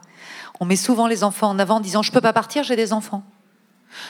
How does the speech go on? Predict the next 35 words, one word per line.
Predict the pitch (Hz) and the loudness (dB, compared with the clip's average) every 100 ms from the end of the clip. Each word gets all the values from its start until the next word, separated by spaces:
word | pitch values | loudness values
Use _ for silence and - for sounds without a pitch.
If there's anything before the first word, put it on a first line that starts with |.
| - | -16
Je | - | 0
peux | 240 | 2
pas | 233 | 4
faire | 240 226 | 2 2
ça, | 294 | 2
j'ai | 277 | 2
des | 226 226 | 0 0
enfants. » | 214 214 202 - | -2 -2 -6 -2
Et | - | -2
je | |
rép-, | 226 220 - | 0 -2 -6
et | 214 | -6
je | 208 | -2
réponds | 226 226 240 | -2 -2 -4
toujours | - 269 277 | -4 -2 0
la | 247 | 0
même | 240 | -4
chose. | 220 269 254 - _ _ _ _ _ _ _ _ _ _ _ _ _ - | 0 0 0 -4 _ _ _ _ _ _ _ _ _ _ _ _ _ -2
Les | 208 | 0
enfants | 311 277 | 0 -2
sont | - | 0
un | 240 | -2
prétexte | 220 240 302 - | 0 0 0 -2
parce | - - | -4 -2
que | 240 | 0
vos | 196 220 | 0 0
enfants, | 226 220 269 285 311 - _ | 0 0 0 0 -6 -20 _
la | 214 | 2
relation, | 214 214 214 - 247 | 2 2 -2 -4 -6
ce | 240 | -6
qu'ils | - 226 | -6 -6
vivent | 190 247 196 | -2 -2 2
là, | 226 277 | 2 2
chez | 277 - | -2 -4
vous, | 233 214 | -4 -4